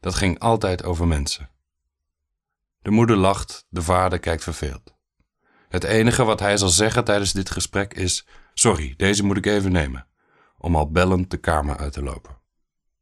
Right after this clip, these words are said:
Nadine wil ook wel basketballen, maar pas als ze echt goed is. "Ik wil niet falen als er mensen kijken. Op school werd ik onzeker en durfde ik niet meer naar school. Nu wil ik alles goed doen."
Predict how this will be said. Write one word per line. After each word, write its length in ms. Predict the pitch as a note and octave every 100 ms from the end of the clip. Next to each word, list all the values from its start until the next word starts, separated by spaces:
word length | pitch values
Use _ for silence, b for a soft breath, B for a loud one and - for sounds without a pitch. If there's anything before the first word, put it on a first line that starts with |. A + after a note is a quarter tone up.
| _ _ _ _ _ _
Nadine 440 | G2+ G2 A#2+ B2+
wil 240 | G#2+ G2 -
ook 180 | B2+
wel 240 | G#2+ G2 F#2+
basketballen, 720 | A2+ A#2+ - F#2 E2+ F2 G2
maar 160 | G2+ F2+
pas 420 | - A#2 - -
als 160 | G2 -
ze 80 |
echt 240 | - G#2 -
goed 220 | G#2+ F#2+
is. 260 | B1 - - _ _ _ _ _ _ -
"Ik 120 | F#2+
wil 140 | A#2
niet 180 | C#3+ D3+
falen 420 | - A#2 A#2+ G#2
als 140 | G2+ G2
er 80 |
mensen 360 | F#2+ G2+ F#2+ F2+
kijken. 460 | G#2+ G#2 F2+ - - _ _ b b b
Op 140 | -
school 360 | - A2+ A#2 B2
werd 160 | G#2 F#2
ik 100 | -
onzeker 560 | F#2+ F#2+ A#2 G#2+ -
en 120 | F2
durfde 320 | F#2 G#2 G2+ F#2+
ik 80 |
niet 220 | F2 G#2+ -
meer 180 | G2
naar 120 | F2+ F2+
school. 400 | - D2+ B1 _ _ _ _ _ _
Nu 260 | G2+ A#2
wil 160 | F2+ F#2
ik 120 | F2+
alles 360 | - G2+ F#2+ -
goed 300 | - A#2+ G#2
doen." 240 | B1+ A#1+